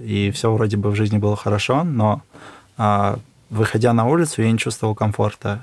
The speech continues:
не чувствовал безопасности, и все, что происходило в стране, мне не нравилось.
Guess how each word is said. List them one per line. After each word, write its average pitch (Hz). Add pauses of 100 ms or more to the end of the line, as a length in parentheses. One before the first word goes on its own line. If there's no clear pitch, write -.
не 107
чувствовал 110 (420)
безопасности, 107
и 107 (600)
все, -
что 110
происходило 113
в 110
стране, 123
мне 117
не 107
нравилось. 104